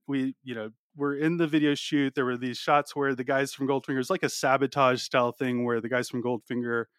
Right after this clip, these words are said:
were dressed up as security guards, uh, you know, with fake mustaches and stuff. And so in some of the shots, they were, like, you know, beating,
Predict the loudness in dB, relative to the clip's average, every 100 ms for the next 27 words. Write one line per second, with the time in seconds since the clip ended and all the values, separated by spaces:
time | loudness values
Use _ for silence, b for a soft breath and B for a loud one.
0 | _ _ _ -4 0 0 0 -2 -2 -4
1 | -6 -4 0 0 0 -2 -2 -2 -4 -8
2 | -16 _ _ _ _ _ 0 2 2 -4
3 | -10 _ -6 -2 -2 0 0 0 0 -4
4 | -4 -6 -6 -8 -8 -6 -4 -4 -6 -8
5 | -6 -8 -10 -12 -10 -6 -4 -4 -4 -6
6 | -8 -10 -10 -12 -14 -16 -16 -12 -8 -8